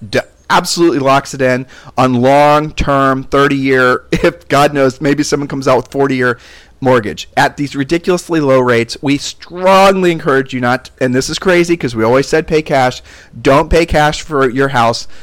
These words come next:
Lock in that low interest rate, as low of a payment as you can,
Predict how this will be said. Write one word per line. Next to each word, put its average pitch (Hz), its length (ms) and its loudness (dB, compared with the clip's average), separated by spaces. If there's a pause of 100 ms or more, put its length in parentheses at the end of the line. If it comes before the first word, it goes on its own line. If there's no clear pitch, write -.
(240)
Lock 151 380 2
in 170 160 2
that 147 240 0
low 143 280 4
interest 156 360 -4
rate, 123 320 -2 (240)
as 117 200 -6
low 127 240 2
of 165 60 2
a 156 60 0
payment 143 320 -4
as 131 120 -4
you 131 80 -6
can, 117 360 -6